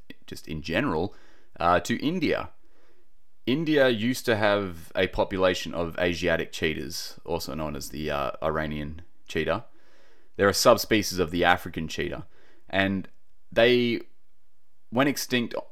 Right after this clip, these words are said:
on India, uh, about seventy years ago. So they are introducing them back to parts of India. And it's caused, caused a lot of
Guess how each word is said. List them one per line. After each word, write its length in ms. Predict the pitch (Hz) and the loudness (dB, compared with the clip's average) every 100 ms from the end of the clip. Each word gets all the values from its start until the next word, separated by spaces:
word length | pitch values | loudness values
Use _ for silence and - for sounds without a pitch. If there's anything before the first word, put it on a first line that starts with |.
| - - - | -12 -12 -2
on 140 | 107 95 | 0 2
India, 420 | 143 165 123 90 | 0 2 4 6
uh, 640 | 90 90 - 98 92 90 | 6 4 2 2 4 2
about 240 | 87 95 - | 2 2 2
seventy 360 | - 95 87 | 2 2 2
years 340 | 80 85 80 80 | 0 0 -2 -4
ago. 320 | 67 - 90 - - - - - - - | -6 -6 -8 -12 -14 -14 -14 -14 -14 -12
So 400 | - - 87 87 | -6 0 0 2
they 440 | 92 87 85 - | 2 2 2 0
are 320 | 85 85 80 - - - - | 2 4 2 0 -8 -12 -4
introducing 760 | 110 113 101 92 98 - 90 90 | -2 -2 -4 -6 -4 -2 -2 0
them 260 | 90 85 | 0 0
back 480 | 78 87 92 92 - | 0 4 4 2 -6
to 360 | - 90 82 82 - | -2 0 0 -2 0
parts 340 | 85 76 - | 2 2 0
of 100 | 76 - | -8 -4
India. 480 | 92 80 69 65 - - - - - - - - | -2 0 0 -2 -4 -12 -14 -14 -14 -14 -12 -2
And 120 | 90 | -2
it's 100 | - | 2
caused, 420 | 135 131 113 - | 4 4 4 2
caused 240 | 160 165 | 6 6
a 40 | 117 | 6
lot 200 | 113 107 | 6 4
of 140 | - | 0